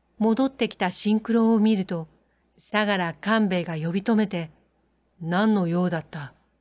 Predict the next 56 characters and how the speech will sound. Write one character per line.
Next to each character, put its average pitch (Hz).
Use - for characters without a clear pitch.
と 247
聞 180
い 147
た。 147
新 196
九 196
郎 196
は 185
あ 185
り 202
の 220
ま 220
ま 247
を 196
答 175
え 156
た。 139
官 247
兵 208
衛 190
は、 175
顎 165
骨 190
の 196
張 180
っ 165
た 190
眉 190
の 165
太 196
い、 156
唇 190
を 190
い 208
つ 202
も 165
へ 156
の 180
字 185
な 190
り 196
に 190
引 180
き 220
結 220
ん 226
で 185
い 170
る 151
頑 170
固 220
そ 254
う 254
な 208
男 190
で、 170